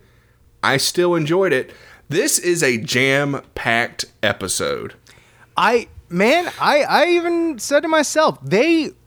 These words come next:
Speaker 2: crushed this. They packed a lot into twenty-two minutes. They absolutely crushed the pacing and the story. And it's really good.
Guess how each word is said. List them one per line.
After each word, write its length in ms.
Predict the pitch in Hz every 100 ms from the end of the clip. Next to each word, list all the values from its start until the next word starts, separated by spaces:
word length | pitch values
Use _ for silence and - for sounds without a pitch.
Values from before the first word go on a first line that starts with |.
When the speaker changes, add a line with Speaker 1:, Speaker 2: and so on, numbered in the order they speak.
| _ _
Speaker 2:
crushed 680 | - - 151 196 220 - 160 180 -
this. 440 | 123 147 131 -
They 260 | - 175 233
packed 360 | - 214 208
a 60 | 135
lot 380 | 123 139 131 120
into 180 | 117
twenty-two 420 | 117 135 123 104 113
minutes. 360 | 101 90 -
They 260 | 147 160 139 _ -
absolutely 640 | 190 170 - 156 160 151
crushed 520 | 127 - 147 135 - 120
the 80 |
pacing 600 | 104 139 143 - 131 123
and 180 | 110 123
the 60 | 120
story. 600 | - 120 110 110 110 110 - - - - - -
And 180 | - 294
it's 140 | 285
really 240 | 370 370 359
good. 440 | 370 392 311 110